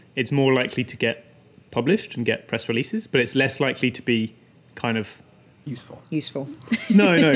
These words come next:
Speaker 1: as in, I think the, the, the community is less likely to enjoy the paper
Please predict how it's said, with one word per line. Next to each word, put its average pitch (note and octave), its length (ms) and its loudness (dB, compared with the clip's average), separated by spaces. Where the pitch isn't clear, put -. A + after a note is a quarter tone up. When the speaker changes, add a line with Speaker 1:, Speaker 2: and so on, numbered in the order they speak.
Speaker 1:
as D#3 160 2
in, D3+ 200 4
I C3+ 120 0
think C#3+ 260 0
the, C3+ 120 2
the, C#3 280 -2
the C3+ 140 -2
community C#3 560 2
is A2+ 100 2
less B2 220 0
likely A#2+ 320 0
to A2 360 -4
enjoy A2+ 340 -2
the A2+ 100 -4
paper A#2+ 260 -8